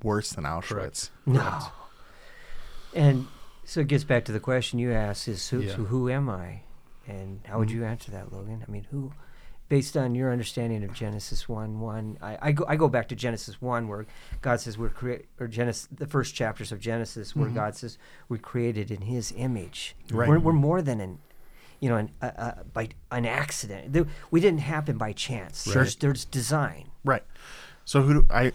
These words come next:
Speaker 1: I go throughout, throughout the scriptures to define who I am. So first, Genesis, absolutely. I am made in the image of God. That means I'm to reflect Him, His characteristics, and His truth. Um,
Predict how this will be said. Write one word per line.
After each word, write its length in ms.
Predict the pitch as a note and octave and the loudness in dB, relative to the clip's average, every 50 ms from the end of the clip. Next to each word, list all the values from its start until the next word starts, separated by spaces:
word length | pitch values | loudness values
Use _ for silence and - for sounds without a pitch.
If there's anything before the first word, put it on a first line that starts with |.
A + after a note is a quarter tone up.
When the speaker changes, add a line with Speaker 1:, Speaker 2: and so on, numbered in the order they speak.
| - - | 2 4
Speaker 1:
I 140 | A#2 B2 A#2+ | 4 6 8
go 140 | B2+ B2+ | 8 6
throughout, 400 | A#2+ - - A2+ A2 G#2+ G#2 - - - | 4 4 4 4 6 6 4 2 -2 -10
throughout 360 | - - - A#2+ A2+ A2+ A2+ - | -12 -4 2 4 4 4 4 2
the 60 | - | -2
scriptures 340 | - - F#2+ - - D#2 D2+ | -6 -6 -6 -6 -6 -8 -8
to 60 | D2+ | -8
define 280 | C#2+ - - D2+ F2 F#2 | -8 -8 -6 -6 -6 -6
who 120 | F#2 F#2 D#2+ | -6 -6 -6
I 140 | E2+ F2 | -4 -4
am. 180 | D#2+ C#2 F#2+ F#2+ | -4 -6 -6 -6
So 160 | - - - A2 | -6 -4 -4 -4
first, 540 | - - - - E3+ D#3 A#2 G2 - - - - - - - - - | -4 -2 8 10 10 10 10 8 2 -4 -8 -10 -14 -16 -20 -16 -8
Genesis, 560 | - A2 G2+ G2+ - - G2+ - - - - - - - - | -4 -4 -2 -2 -4 -4 -4 -4 -4 -6 -8 -10 -6 -2 0
absolutely. 580 | - G#2+ G#2 - - F#2+ F#2+ F2+ C#2+ D2 E2 - - - - - - - - - | 0 0 -2 -2 -4 -4 -4 -2 -2 2 8 8 8 8 8 2 -6 -10 -6 -4
I 100 | G2 G#2+ | -2 0
am 80 | G#2 G2+ | 0 2
made 200 | G2+ G2 F#2+ F#2+ | 0 0 -2 -2
in 60 | F#2 | -4
the 100 | F2+ F2+ | -4 -2
image 200 | E2 D#2 - - | -4 -4 -6 -6
of 80 | E2+ | -6
God. 280 | - C#2 B1+ D2+ F2 - - - - - - - - - - - - - - - | -6 -6 -6 -6 -6 -8 -12 -14 -16 -16 -16 -16 -16 -18 -18 -18 -18 -14 -6 -4
That 60 | G2+ | -4
means 160 | G2+ - - | -4 -2 -2
I'm 100 | G2 G2 | -4 -4
to 160 | - - G#2+ | -4 -4 -4
reflect 460 | F#2+ F2+ - - - G2+ F#2+ - - | -4 -4 -4 -4 -4 -4 -4 -4 -6
Him, 160 | - F#2 E2+ F#2 | -6 -6 -4 -4
His 180 | F#2 F2+ - | -6 -6 -10
characteristics, 1000 | - - - A2+ G#2 G2 F#2 - - F#2 F#2+ F#2+ F#2 - - E2 E2 - - - - - - - - - | -10 -6 -2 0 0 0 -2 -4 -4 -4 -2 -2 -4 -6 -8 -8 -8 -8 -8 -10 -10 -12 -12 -12 -10 -6
and 160 | F#2+ F#2+ G2 | -6 -6 -4
His 320 | F#2 A2 B2 B2+ A#2 - | -2 0 0 0 0 -2
truth. 460 | - - - E2 D2 D2 - - - - - - - - - - - - - | -6 -6 -6 -6 -6 -8 -10 -14 -20 -20 -20 -20 -20 -20 -20 -20 -20 -10 -2
Um, 440 | - F#2+ F#2+ F#2 F2 D#2+ E2 G2+ | 0 0 2 2 0 -2 -4 -8